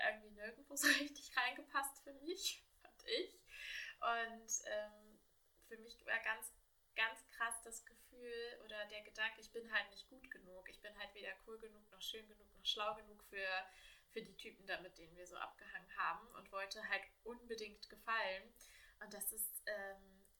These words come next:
was, was sich sehr, sehr, sehr, sehr, sehr, sehr lange tatsächlich bei mir getragen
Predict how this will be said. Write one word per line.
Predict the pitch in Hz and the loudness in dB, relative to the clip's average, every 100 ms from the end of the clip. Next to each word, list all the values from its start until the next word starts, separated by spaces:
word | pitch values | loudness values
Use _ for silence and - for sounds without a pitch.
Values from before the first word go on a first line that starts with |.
| _ - | _ 4
was, | 226 226 214 | 6 8 6
was | 208 - | 4 4
sich | 208 - - | 4 2 2
sehr, | - 240 233 226 | 6 10 10 10
sehr, | 220 208 | 6 4
sehr, | 208 202 196 | 4 0 -2
sehr, | 196 190 | -6 -8
sehr, | 190 208 214 | -2 0 0
sehr | 202 180 | -2 -4
lange | 180 185 180 165 - | -4 -6 -8 -12 -12
tatsächlich | 190 180 185 185 - | -10 -10 -12 -14 -14
bei | 180 | -14
mir | 190 | -14
getragen | 175 - - 190 - | -12 -12 -4 -2 -2